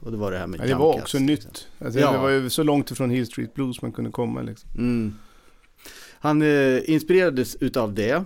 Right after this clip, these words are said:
Speaker 1: och så gick han ännu längre i Riket, eh, där han aktivt jobbade med att, eh, flytta skådespelarna i rummet mellan varje tagning.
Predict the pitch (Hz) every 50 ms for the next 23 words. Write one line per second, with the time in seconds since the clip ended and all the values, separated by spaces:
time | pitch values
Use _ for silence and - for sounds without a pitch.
0 | 185 - - - - 127 127 127 127 117 - 127 - 160 151 147 143 135 143 127
1 | 135 139 135 151 180 170 139 120 104 107 101 101 - 117 107 107 104 104 104 107
2 | - - - - - _ _ - - 120 131 120 107 107 - 156 143 - - _
3 | - - - - 107 107 113 127 120 113 110 120 117 - 147 170 170 - - -
4 | - 113 98 98 127 131 123 110 107 120 113 113 107 113 113 113 107 107 110 -
5 | 123 113 104 98 - 104 110 143 135 135 - 139 131 123 - 151 143 131 123 -
6 | - 165 175 165 151 135 127 127 131 151 208 220 160 113 92 80 - - 127 117
7 | 110 110 107 107 110 104 104 110 110 - 147 123 113 113 107 170 151 101 - 76
8 | 95 107